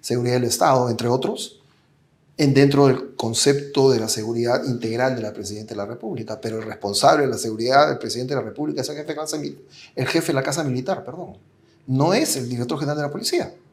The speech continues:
Entonces, estamos yendo a atacar supuestamente el efecto,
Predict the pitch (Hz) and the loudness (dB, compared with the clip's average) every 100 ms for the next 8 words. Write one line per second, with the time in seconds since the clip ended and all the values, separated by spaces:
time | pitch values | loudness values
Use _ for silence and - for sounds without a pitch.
0 | _ _ _ _ _ 131 123 156 165 160 | _ _ _ _ _ -4 0 4 4 4
1 | 143 139 190 180 180 202 202 202 226 - | -2 2 4 4 4 4 8 6 6 0
2 | - - _ _ 135 135 135 131 185 202 | -12 -16 _ _ 2 6 4 10 12 12
3 | 196 - - 147 139 190 185 175 196 190 | 8 -2 -6 -4 4 6 6 6 6 6
4 | 185 156 151 - 135 135 - 202 202 226 | 6 6 4 2 0 2 4 2 2 0
5 | 392 - | 0 -6